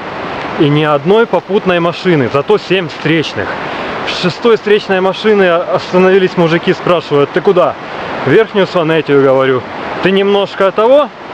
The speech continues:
Говорю: "Да, чуть-чуть, дурачок". Вот, два раза уже дождь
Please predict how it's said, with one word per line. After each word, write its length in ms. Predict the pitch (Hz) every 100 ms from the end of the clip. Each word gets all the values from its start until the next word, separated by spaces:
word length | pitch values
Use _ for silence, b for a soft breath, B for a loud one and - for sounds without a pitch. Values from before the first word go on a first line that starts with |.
| -
Говорю: 280 | 269 294 269
"Да, 160 | 214 160
чуть-чуть, 300 | - 180 143
дурачок". 400 | 143 135 156 127 - - - - - - - - - -
Вот, 240 | 175 190 139
два 200 | 151 220
раза 240 | 214 185
уже 200 | 185 165
дождь 380 | 160 208 - -